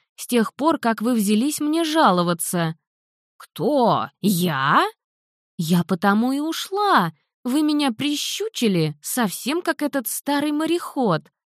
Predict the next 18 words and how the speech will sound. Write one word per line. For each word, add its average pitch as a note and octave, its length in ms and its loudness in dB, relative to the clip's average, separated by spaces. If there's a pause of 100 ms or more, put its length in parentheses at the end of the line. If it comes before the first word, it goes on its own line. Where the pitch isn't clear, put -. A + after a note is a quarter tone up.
(480)
«Это F3 420 -6
я-то D#3 720 -2
вас E4 300 2
прищучила!» E3 1160 0 (680)
Усохший F3+ 680 -2
рот A#3 300 0
широко F#3+ 460 -2
открылся, C4+ 800 -2 (300)
образовав F#3 800 0
правильную C4 640 0
окружность. F3 800 -2 (520)
Старая E3+ 580 2
леди A#3 560 -2 (180)
отчаянно G#3 800 0
отпиралась. D#3+ 880 -2 (800)
«Ладно, D4+ 540 4
не G#3 140 4
прищучили, G3 920 -2